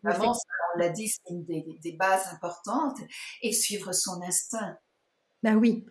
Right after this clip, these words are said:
Speaker 2: c'est ce que je te disais tout à l'heure justement par rapport au podcast. Je lisais dernièrement, euh, un article qui, euh, mentionnait Freud,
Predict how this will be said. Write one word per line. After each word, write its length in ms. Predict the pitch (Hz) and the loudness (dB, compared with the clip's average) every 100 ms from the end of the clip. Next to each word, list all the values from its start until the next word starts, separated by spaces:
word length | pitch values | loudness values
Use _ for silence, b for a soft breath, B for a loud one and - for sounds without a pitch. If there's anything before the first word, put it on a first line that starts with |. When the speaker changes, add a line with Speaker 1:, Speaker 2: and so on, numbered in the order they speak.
| B B B | B B B
Speaker 2:
c'est 100 | 254 | 2
ce 80 | 254 | 6
que 100 | 285 | 4
je 80 | |
te 100 | 294 | 4
disais 280 | 247 240 277 | 4 4 2
tout 140 | 285 - | 2 4
à 100 | 254 | 6
l'heure 160 | 262 | 8
justement 460 | 202 208 - 220 226 | 6 2 2 2 4
par 140 | 226 | 2
rapport 280 | 196 190 196 | 0 0 0
au 60 | 196 | 0
podcast. 560 | 208 202 - 294 320 | 0 -2 4 4 4
Je 60 | 247 | 2
lisais 320 | 202 226 233 | 2 2 0
dernièrement, 640 | 202 196 196 196 220 240 208 | 2 4 4 4 2 4 4
euh, 120 | 180 B B B B | 4 B B B B
un 180 | 196 196 | 2 4
article 400 | 196 - 294 262 | 2 -2 -8 -10
qui, 320 | - 220 233 | -8 0 2
euh, 80 | 202 | 4
mentionnait 480 | 196 196 - 202 202 | 2 0 2 2 2
Freud, 460 | 202 302 320 247 | 2 4 6 4